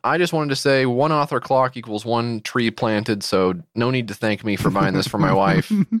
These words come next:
Speaker 1: This is really for everybody's benefit. Um, I, I, and it comes,
Speaker 2: Thank
Speaker 1: it's
Speaker 2: God.
Speaker 1: Ap-, it's April, it's April twenty twenty-two is when they say it's gonna come out. When's Mother's Day?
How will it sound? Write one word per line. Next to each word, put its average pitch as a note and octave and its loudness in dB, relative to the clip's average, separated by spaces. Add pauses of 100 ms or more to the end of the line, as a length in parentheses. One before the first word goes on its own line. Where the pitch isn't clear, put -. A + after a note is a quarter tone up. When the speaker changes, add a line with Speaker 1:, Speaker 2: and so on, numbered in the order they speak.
(560)
Speaker 1:
This A2+ -2
is A2 2
really A2 4
for G#2 -2
everybody's G2+ 0
benefit. G2 0 (180)
Um, E2+ 0
I, G#2+ -2
I, F#2+ -4 (800)
and D#3 0
it D#3 -2
comes, A3 -2
Speaker 2:
Thank - -4
Speaker 1:
it's - -2
Speaker 2:
God. F#2 2
Speaker 1:
Ap-, D#3 -2
it's D3+ -2
April, E3+ 0
it's C3 -4
April D#3 0
twenty C#3 -2
twenty-two A#2 0
is F#2+ 0
when G2+ -2
they G2 0
say G#2 0
it's F#2 -2
gonna F2+ -4
come F2 -6
out. D2+ -2
When's D3+ 0
Mother's F2+ -2
Day? C#2 -4